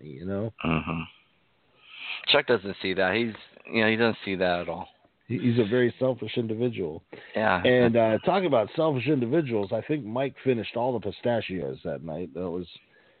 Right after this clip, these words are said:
Speaker 1: there are no more pistachios left. After, he's gonna take a shit, and it's gonna be one big pistachio. It's just gonna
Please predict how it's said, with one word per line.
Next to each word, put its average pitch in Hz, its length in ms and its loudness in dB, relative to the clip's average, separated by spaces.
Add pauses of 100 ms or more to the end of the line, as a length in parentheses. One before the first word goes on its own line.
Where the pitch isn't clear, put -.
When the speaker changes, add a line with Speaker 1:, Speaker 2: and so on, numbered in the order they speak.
(260)
Speaker 1:
there 90 140 6
are 90 80 4
no 110 160 6
more 104 180 4
pistachios 92 760 -2
left. 104 400 2
After, 90 280 -4
he's 113 160 0
gonna 113 200 4
take 117 260 0
a 92 60 -2 (120)
shit, 120 220 2
and 104 80 -4
it's 120 120 -8
gonna 113 180 -2
be 101 100 2
one 104 280 2
big 98 220 -2
pistachio. 90 760 -6
It's 62 200 -14
just 80 180 -10
gonna 76 160 -12